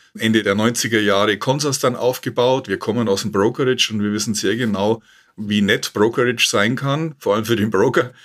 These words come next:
und wie schlecht es sein kann für den Kunden. Und aus diesem Thema heraus hat der Karl zweitausendsechs ja die erste unabhängige, äh, Honorarberaterbank gebaut, in diesem alten Geist der Demokratisierung von Produkten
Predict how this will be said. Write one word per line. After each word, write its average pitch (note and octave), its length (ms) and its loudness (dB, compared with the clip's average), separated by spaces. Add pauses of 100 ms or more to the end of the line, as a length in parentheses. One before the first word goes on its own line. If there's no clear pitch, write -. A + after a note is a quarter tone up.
(260)
und A#2+ 180 -2
wie A2 100 4
schlecht C3 320 0
es B2 140 0
sein A2+ 240 2
kann A2+ 180 -4
für G2+ 160 -6
den G2 140 -2
Kunden. A2 400 -4
Und F2 120 -6
aus - 260 0
diesem F3 560 -2 (200)
Thema D3 320 0
heraus A2 460 2
hat A2+ 160 0
der G#2 60 0
Karl A2 280 0
zweitausendsechs G2+ 840 0
ja A#2+ 160 0
die F#2+ 160 -4
erste C3 580 0 (260)
unabhängige, B2+ 1000 2 (420)
äh, G2 60 -2
Honorarberaterbank G2+ 1200 0
gebaut, G2+ 680 0 (320)
in D3 300 -4
diesem C#3+ 300 -4
alten A#2 340 0
Geist A2 340 2
der A#2+ 80 -2
Demokratisierung A2+ 1000 -4
von G2 180 -8
Produkten C#3 640 -6